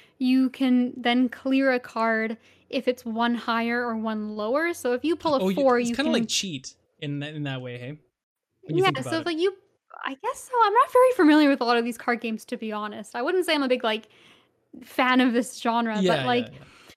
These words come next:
Speaker 1: anyway, you pull a four, and then it's like, well, you can then clear a three or a five because those are the ones next in sequence.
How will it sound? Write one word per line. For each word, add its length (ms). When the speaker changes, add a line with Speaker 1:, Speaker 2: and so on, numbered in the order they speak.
Speaker 1:
anyway, 300
you 220
pull 220
a 40
four, 300
and 120
then 80
it's 120
like, 140
well, 180
you 180
can 180
then 220
clear 240
a 60
three 520
or 320
a 140
five 600
because 500
those 240
are 40
the 100
ones 260
next 420
in 160
sequence. 680